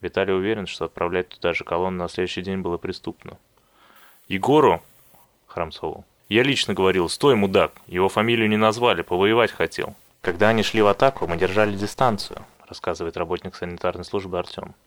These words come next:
«Нас всего пять медиков на полк. Мы были в двух километрах от центра боя.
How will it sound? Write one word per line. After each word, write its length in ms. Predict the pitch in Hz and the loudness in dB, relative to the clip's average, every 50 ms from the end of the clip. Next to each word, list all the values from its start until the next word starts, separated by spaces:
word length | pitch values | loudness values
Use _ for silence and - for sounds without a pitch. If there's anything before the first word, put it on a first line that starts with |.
| _ _ _ _ _ _ _ _ _ - | _ _ _ _ _ _ _ _ _ -2
«Нас 160 | 110 120 - | -2 -2 -2
всего 240 | - - 123 127 123 | -2 0 0 0 2
пять 240 | - 117 113 - | 2 0 0 0
медиков 360 | 143 139 123 95 - - - - | -2 -2 -2 -4 -8 -10 -6 -2
на 120 | 90 85 | -2 -2
полк. 380 | - - - - - - - - - | -2 -2 -6 -6 -6 -10 -14 -10 -4
Мы 120 | 101 104 | -4 0
были 200 | 101 120 120 120 | 2 4 4 4
в 60 | 110 | 4
двух 180 | 110 120 120 - | 4 4 2 2
километрах 520 | - 113 110 113 123 127 - - - - | 2 2 2 2 2 -2 -4 -6 -6 -6
от 100 | 90 - | -6 -6
центра 300 | - - 90 87 - 95 | -4 -8 -10 -8 -8 -8
боя. 280 | 90 90 90 - - | -6 -4 -4 -6 -6